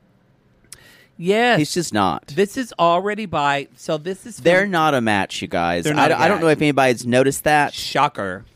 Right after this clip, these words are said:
Speaker 2: They are not a match.
Speaker 1: 'Cause
Speaker 2: She
Speaker 1: thi-
Speaker 2: need-, she needs someone who fucking worships her and adores her.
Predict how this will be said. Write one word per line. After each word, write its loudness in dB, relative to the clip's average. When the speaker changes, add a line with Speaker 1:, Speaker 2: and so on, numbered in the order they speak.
Speaker 2:
They 0
are 2
not 2
a 2
match. -2
Speaker 1:
'Cause 2
Speaker 2:
She 0
Speaker 1:
thi- -2
Speaker 2:
need-, -4
she -4
needs -6
someone -6
who 0
fucking -4
worships -2
her 2
and -4
adores -2
her. -6